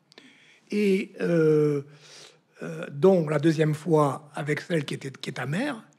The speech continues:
et ta mère aussi s'est mariée trois fois, donc des relations un peu compliquées. À un moment donné, tu racontes que, euh, pendant six ans,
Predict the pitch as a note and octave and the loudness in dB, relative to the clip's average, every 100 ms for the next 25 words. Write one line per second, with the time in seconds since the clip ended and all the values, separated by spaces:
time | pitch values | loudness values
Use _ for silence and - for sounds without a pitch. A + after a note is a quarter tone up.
0 | _ - - - _ G3+ G3+ F3+ E3 - | _ -20 -20 -20 _ -2 2 2 2 -6
1 | - F3+ F#3 D#3+ D3+ - A#3 F#3+ E3 F3+ | 0 2 4 2 -2 0 0 2 2 4
2 | A3 - F3 - - C#3 F3 B3+ F3+ C#3 | 2 4 0 0 -10 -4 -2 -2 -2 0
3 | F3 E3+ - - - - E3+ E3 - B3 | 2 0 -4 -20 -20 -6 -2 -2 -2 -2
4 | G#3 F#3+ C4 - F3+ D3 C#3 - - _ | 2 2 2 0 -2 -2 -10 -12 -14 _
5 | _ - _ F3+ F#3+ A3 C4 A3 E3+ E3+ | _ -20 _ -2 2 2 2 0 0 0
6 | B3+ C4 - - _ _ G3+ D#3+ E3+ - | -2 -4 -10 -20 _ _ -8 -6 -6 -4
7 | B3+ B3+ - F3+ C#3 - F3+ E3+ D#3 C3+ | -2 -2 -4 -6 -6 2 6 8 6 2
8 | - - - - _ F3+ D#3+ D#3 D3+ D3 | -4 -20 -20 -20 _ -2 0 2 2 -2
9 | C#3 - F3 E3 E3 D3+ C#3 - F#3+ F3 | -8 -6 -4 0 0 -2 -6 -8 -4 -4
10 | C#3+ D#3 E3+ A3+ D4 | -2 0 0 -2 -6